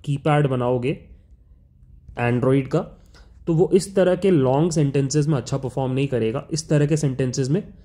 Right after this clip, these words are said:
अच्छा परफॉर्म कर जाएगा। तो इसी को बोला जाता है लॉन्ग टर्म डिपेंडेंसी प्रॉब्लम, कि अगर कोई एक पर्टिकुलर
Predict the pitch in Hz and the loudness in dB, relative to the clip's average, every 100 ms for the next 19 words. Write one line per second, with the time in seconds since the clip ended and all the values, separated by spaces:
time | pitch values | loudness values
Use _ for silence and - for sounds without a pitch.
0 | - - 131 - 156 127 143 151 156 127 | -20 -8 -8 0 0 0 0 -2 2 0
1 | 110 104 101 117 - - - - - 196 | 0 -4 -4 -8 -14 -20 -20 -20 -8 -2
2 | 190 - 214 202 156 151 127 117 123 143 | 0 2 2 4 6 4 0 -2 -2 -4
3 | - - - - - 123 120 127 156 190 | -6 -12 -20 -20 -10 -4 0 2 2 0
4 | 175 180 208 269 - - _ - _ - | 0 -2 -2 -6 -14 -20 _ -20 _ -20
5 | - - 127 147 156 147 139 127 135 117 | -20 -12 -2 0 2 2 2 -2 -6 -4
6 | 104 98 107 - - - - 160 - 143 | -6 -6 -10 -12 -20 -20 -10 -10 0 2
7 | 147 208 240 - - _ _ _ 165 185 | 4 4 2 -8 -20 _ _ _ 2 2
8 | 175 185 - 160 151 - - - 208 208 | 2 -4 -2 -4 -4 -8 -8 0 4 4
9 | 202 | 2